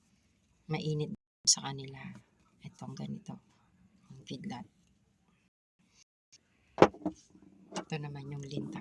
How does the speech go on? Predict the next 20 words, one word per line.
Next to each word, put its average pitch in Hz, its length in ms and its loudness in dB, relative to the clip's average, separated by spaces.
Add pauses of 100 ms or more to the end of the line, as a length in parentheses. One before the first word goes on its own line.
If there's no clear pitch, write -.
(140)
ko. - 160 -16 (160)
Ayan, 135 480 -10
lumalaki, 143 720 -8
ah. - 80 -10 (2500)
Maliit 139 320 -8
lang 143 160 -6
to 147 80 -6
dati. 151 400 -6
Ayan. 139 600 -12 (1900)
Yan, 143 400 -6
kabal 143 320 -6
at - 160 -8
kunat, 139 480 -10
no? 143 160 -6
At 127 80 -12
saka, 131 480 -6
syempre, 143 320 -4
pampaswerte 139 800 0
din. 135 160 -10 (720)
Kapag, 131 260 -12